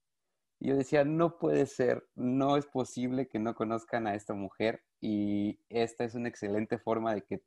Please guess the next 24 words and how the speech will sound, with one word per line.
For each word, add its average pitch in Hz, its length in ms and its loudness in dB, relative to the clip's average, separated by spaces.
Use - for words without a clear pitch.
muchas 127 500 -2
personas 113 520 -4
más, 110 340 -2
sobre 120 220 6
todo, 139 540 8
pues, 107 260 0
como 104 380 0
yo, 120 320 6
que 104 240 0
no, 104 200 -4
no 107 120 -2
somos, 107 420 -8
pues, - 120 -8
que - 100 -20
somos 156 320 0
jóvenes 127 520 4
y 113 60 -8
que - 120 -8
muchas 110 260 -4
veces 113 240 -8
no 113 180 -4
conocemos 107 760 -6
estas 113 320 -8
historias, 113 520 -4